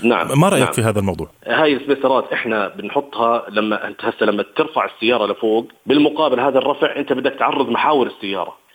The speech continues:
Speaker 1: عشان ثبات السيارة.
Speaker 2: صحيح.
Speaker 1: فإنه ما بصير إنك أنت ترفع على نفس المحاور تظل، بتصير السيارة يعني، خلينا نحكي، قلبانها، آه، أسرع
Speaker 2: صحيح.
Speaker 1: من الوضع الطبيعي، لأنه هي سيارة مصممة من الشركة على علي معين، على محاور معينة.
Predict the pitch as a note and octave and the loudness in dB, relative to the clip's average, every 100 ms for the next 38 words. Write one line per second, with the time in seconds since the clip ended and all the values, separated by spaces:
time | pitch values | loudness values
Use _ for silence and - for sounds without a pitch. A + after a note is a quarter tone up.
0 | - - C#3 C3+ B2 C#3+ - - G2 F2 | -2 0 0 0 -2 -2 -4 -8 -6 -6
1 | D#2 _ - - A#2 D3 - A#2 B2 C3 | -8 _ -8 -2 0 0 -2 0 4 4
2 | E3 E3 E3+ D#3 C#3+ D3 - F3 F3 D#3+ | 4 4 4 2 0 -4 0 0 2 0
3 | E3 - A#2 C3+ F3 - C3+ B2 - C3+ | -2 -2 0 2 0 0 0 0 0 2
4 | A#2+ G2 B2 C#3 - - - F3 D#3+ - | 4 2 2 0 -2 -8 2 2 2 -4
5 | D#3 E3+ D#3+ D#3 - A2 G#2+ A#2 B2 C3 | 0 2 2 0 -4 -6 -4 -4 -4 -4
6 | C3+ - B2+ B2 - - C#3 C#3 E3+ D#3+ | -4 -2 -2 -4 -12 -4 0 2 2 2
7 | D#3+ D#3+ - - C3 B2+ F#3 - C3+ E2 | 0 -2 -8 -6 -6 -2 -4 -2 0 0
8 | - - A#2 B2 G#2+ - A#2+ A#2+ A2+ A#2 | -2 -4 -2 -2 -4 0 2 4 4 2
9 | A2+ - A2 G#2+ A#2 D3+ D#3 E3 - D#3 | 2 0 0 2 4 4 4 2 4 2
10 | A#2+ A#2 D#3 D3 B2+ D3 D3+ - C3 - | 2 0 0 0 2 0 0 2 0 0
11 | G#2 - - - A#2 C3 G#2+ D#3 D3 C3 | -4 -6 -16 -2 2 2 4 4 2 2
12 | D3+ D3+ D3+ - B2+ B2 C#3+ C#3+ A#2+ G#2+ | 2 0 0 0 0 0 2 2 2 -2
13 | G2+ F2+ | -2 -6